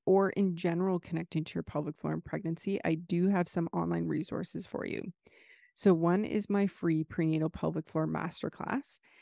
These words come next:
and I walk you through how to connect to your pelvic floor. So we go through the flower bloom breath, and because it's a video,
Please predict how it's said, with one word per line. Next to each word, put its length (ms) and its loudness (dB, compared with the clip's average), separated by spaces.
and 420 6
I 100 4
walk 340 2
you 80 0
through 380 2
how 480 2
to 120 -4
connect 360 -8
to 80 -8
your 80 -2
pelvic 360 -4
floor. 240 -2
So 160 -4
we 80 2
go 280 6
through 180 2
the 100 2
flower 300 2
bloom 260 0
breath, 320 -4
and 100 0
because 280 2
it's 140 2
a 40 2
video, 720 6